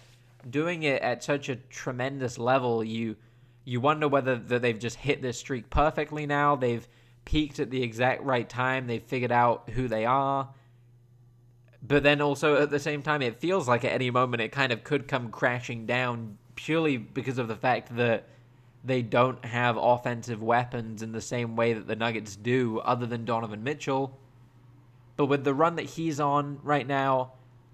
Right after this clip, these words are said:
I back Donovan Mitchell to complete this series, and I think the Jazz walk away with it four one. Now, the, the most interesting game of the day and what everyone has their eyes on is the Mavericks at Clippers game.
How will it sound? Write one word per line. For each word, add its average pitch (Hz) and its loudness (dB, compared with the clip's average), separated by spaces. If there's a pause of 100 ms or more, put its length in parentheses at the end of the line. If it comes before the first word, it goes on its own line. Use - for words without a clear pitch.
I 127 6
back 127 2
Donovan 123 0
Mitchell 120 0
to 113 -4 (680)
complete 147 0 (840)
this 127 0
series, 151 0 (600)
and 127 0
I 123 4
think 135 -2
the 123 -6
Jazz 120 2
walk 120 0
away 120 2
with 113 -2
it - -8
four 113 -2
one. 110 -4 (720)
Now, 170 2
the, 156 4
the 147 4 (420)
most 185 2
interesting 135 -2
game 123 2
of 113 0
the 117 -2
day 117 2
and 113 -2
what 117 2
everyone 123 2
has 120 -6
their 117 0
eyes 113 4
on 110 -2
is 120 -2
the 120 -4
Mavericks 117 -4
at 113 -6
Clippers 117 -4
game. 104 -6